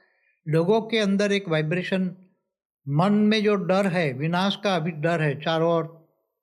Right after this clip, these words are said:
हमने पहले भी बताया कि भारत में सिविल वॉर होगा और विदेश में थर्ड वर्ल्ड वॉर होगा। तो विनाश,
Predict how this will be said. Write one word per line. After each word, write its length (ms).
हमने 240
पहले 320
भी 160
बताया 380
कि 280
भारत 340
में 160
सिविल 400
वॉर 220
होगा 320
और 160
विदेश 420
में 140
थर्ड 200
वर्ल्ड 220
वॉर 180
होगा। 460
तो 100
विनाश, 360